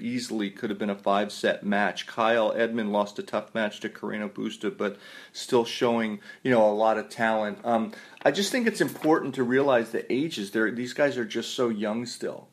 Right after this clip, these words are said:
You know, we saw Alex de Minaur, the young Australian, win in five sets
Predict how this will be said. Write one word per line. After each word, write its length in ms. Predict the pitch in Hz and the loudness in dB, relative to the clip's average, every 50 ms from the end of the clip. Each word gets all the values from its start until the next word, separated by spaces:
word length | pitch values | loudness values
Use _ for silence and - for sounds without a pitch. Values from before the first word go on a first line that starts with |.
| _ _ - | _ _ -6
You 60 | 120 | -4
know, 80 | 117 | -2
we 80 | 110 113 | -2 -2
saw 180 | 110 - 113 - | 0 0 2 4
Alex 340 | - 117 117 120 117 117 - | 6 6 6 6 4 -2 -6
de 160 | - 120 120 | -6 -4 -4
Minaur, 300 | 120 123 117 113 107 104 | -2 -2 -2 0 0 0
the 80 | 101 104 | -2 -2
young 240 | 101 107 107 107 107 | -2 -2 0 0 -2
Australian, 580 | 101 101 - - 110 113 113 113 110 104 104 | -4 -4 -6 -4 -2 0 0 0 0 -2 -2
win 140 | 101 107 104 | -2 -2 -2
in 100 | 101 101 | -2 -4
five 340 | 98 - 101 104 104 104 - | -2 0 0 2 2 0 -2
sets 500 | - - - 117 110 110 - - - - | -4 0 2 2 2 2 -2 -10 -14 -14